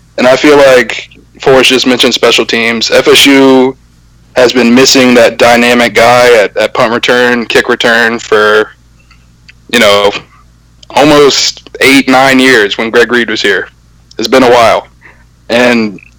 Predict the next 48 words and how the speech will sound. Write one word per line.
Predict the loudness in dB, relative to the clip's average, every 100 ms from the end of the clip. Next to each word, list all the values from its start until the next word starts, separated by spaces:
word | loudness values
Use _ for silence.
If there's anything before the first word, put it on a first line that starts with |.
| -20 _ _ _ -6
if | -4 -2
D | 0
J | 2 2
Matthews | 2 2 2 0 0
can't, | -2 0 0 0 -4 -6
can't | -4 0
open | 0 0 0
that | 0
up | 0 0
to | -2
start | 0 0
the | -2
season, | -6 -6 -6 -4
I, | 0 0
I | 0 -2
really | 0 0
would | -2 0
like | -2
to | -2
see | -6 -6
what | -6 -4
Helton | -2 -2 -4 -10
can, | -4 -4 0
uh, | 0 0
contribute | -2 -2 -2 -2 -4
back | -2 -2 0
there. | 0 0 -2 -8 _ _ _ _ -6
And | 0
also | 2 2 2
at, | 2 0 0
at | 0
wide | 2 0
receiver | -2 -4 -4
on | -4
the | -2 -2
outside, | 0 0 0 2
I | 0
think | -4 -4
his | -4
speed | -4 -4 -2 -2 -4
could | -2
make | -2 -2
him | -4
a |
threat | -2 0 2 0
to | -2 -2
change | 0 -2 0
games. | 0 0 -2 -6